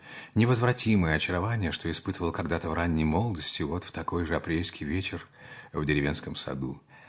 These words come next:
Маруся прошлым летом жила у нас на даче кухаркой и целый месяц скрывала в кухне и кормила моим хлебом большевика, своего любовника. И я знал это, знал. Вот какова моя кровожадность. И в этом всё дело.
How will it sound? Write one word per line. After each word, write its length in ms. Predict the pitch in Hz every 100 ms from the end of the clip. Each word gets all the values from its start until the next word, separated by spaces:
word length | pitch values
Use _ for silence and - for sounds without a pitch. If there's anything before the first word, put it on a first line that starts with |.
| - - - _ _ -
Маруся 340 | 117 113 -
прошлым 400 | - 110 - 101
летом 260 | 98 95 92
жила 240 | 95 87
у 40 | 90
нас 220 | 85 -
на 100 | 85
даче 240 | 90 92
кухаркой 600 | - 104 117 113 - 71
и 200 | - 73
целый 320 | - 87 78
месяц 560 | 80 95 80 76 - - - - - -
скрывала 440 | - - 80 82 80
в 60 |
кухне 320 | - 104 - 80
и 40 |
кормила 360 | 92 80 82 80
моим 220 | 80 78
хлебом 400 | - 85 82 76
большевика, 680 | 78 - 82 80 101 82 -
своего 340 | - 73 76
любовника. 600 | 76 73 87 78 73 - 58
И 160 | 69
я 180 | 69 65
знал 420 | 64 65 85 98
это, 220 | 65 - -
знал. 540 | 76 67 80 92 73 - _ _ _ -
Вот 240 | 73 85
какова 380 | - 107 80 87
моя 180 | 82 82
кровожадность. 920 | 87 80 73 69 67 65 64 - -
И 20 |
в 60 | 69
этом 260 | 92 139 131
всё 200 | - 110
дело. 360 | 87 104 92